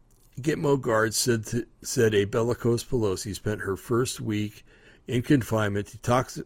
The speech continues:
uh, detoxing from alcoholic withdrawal. Pelosi, they said, would sit shivering in a corner of her cell, wrapped in a blanket, her mood shifting between melancholy to intemperate, sometimes catatonic,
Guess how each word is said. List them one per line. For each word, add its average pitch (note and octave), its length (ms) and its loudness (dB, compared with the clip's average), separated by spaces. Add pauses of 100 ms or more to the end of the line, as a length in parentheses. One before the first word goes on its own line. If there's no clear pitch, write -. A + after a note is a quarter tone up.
uh, A2 240 -8 (140)
detoxing G#2+ 840 -4
from G2+ 380 -8
alcoholic G#2+ 600 -2
withdrawal. F#2 560 -8 (640)
Pelosi, A2+ 600 -4
they G#2 200 -2
said, G2+ 580 -2 (480)
would A2+ 100 -4
sit A2 280 -4
shivering B2 480 0
in G#2+ 120 -4
a G#2 40 -6
corner A#2+ 440 -2
of G2 100 -4
her F#2+ 120 -2
cell, F#2 420 -2
wrapped G2 380 -2
in G#2+ 100 -4
a F#2+ 60 -4
blanket, G#2 560 -6 (560)
her A2 140 -2
mood B2 260 4
shifting A#2+ 400 -2
between G#2 420 -4
melancholy G#2+ 680 -2
to G2+ 200 -6
intemperate, G2 640 -4 (680)
sometimes A2 580 -2
catatonic, A2+ 800 -4